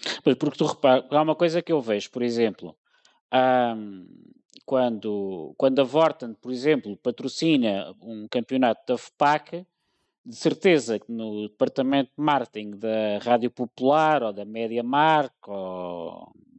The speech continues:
ou da fnac, ah, vai acender uma luzinha, não é? Então, mas aqueles estão para ali. Se não houver um produto,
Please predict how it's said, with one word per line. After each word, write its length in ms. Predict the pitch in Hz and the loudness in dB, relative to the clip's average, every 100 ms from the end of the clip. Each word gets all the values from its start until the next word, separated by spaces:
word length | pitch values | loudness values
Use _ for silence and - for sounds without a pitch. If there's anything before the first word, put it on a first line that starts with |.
| - - - | -20 -16 -6
ou 120 | 101 | 0
da 100 | 247 | 0
fnac, 720 | - - 139 151 151 - 180 196 _ _ _ _ _ _ _ | 0 0 4 4 0 -8 -12 -14 _ _ _ _ _ _ _
ah, 460 | - - - - - - 113 120 | -16 -14 -14 -14 -14 -12 -12 -6
vai 280 | 113 143 143 | 2 4 4
acender 400 | - 156 147 156 | 2 2 4 4
uma 140 | 160 | 2
luzinha, 560 | 160 185 202 185 196 - _ _ _ - | -2 -2 -4 -2 -4 -8 _ _ _ -10
não 200 | 120 113 | -4 -2
é? 120 | 131 | -2
Então, 200 | 135 180 | -2 -2
mas 160 | 185 | 0
aqueles 560 | 175 170 180 160 - - _ _ | 0 4 2 0 -8 -12 _ _
estão 180 | - 156 | -6 0
para 180 | 156 139 | 2 2
ali. 380 | 139 180 175 _ _ - - _ _ _ - | 0 -2 -8 _ _ -20 -20 _ _ _ -14
Se 160 | - | -2
não 200 | 190 202 | 4 6
houver 260 | 202 185 196 | 6 4 2
um 80 | 202 | 0
produto, 640 | 196 196 202 220 - | -2 0 0 -2 -6